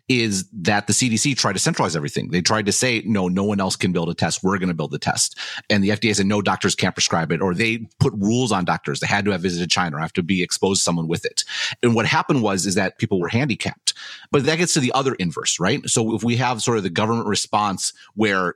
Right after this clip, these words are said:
you can see the benefits of the Chinese approach once it's already out there versus the failure of the U S approach, well, what about the early warning sign?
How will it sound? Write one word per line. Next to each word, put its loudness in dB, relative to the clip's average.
you 0
can 0
see 0
the -8
benefits 0
of -4
the 0
Chinese 0
approach 0
once 0
it's 0
already 0
out -2
there 0
versus 0
the -14
failure 0
of -4
the -10
U 2
S 0
approach, -2
well, 2
what 0
about 0
the 0
early 2
warning -2
sign? -4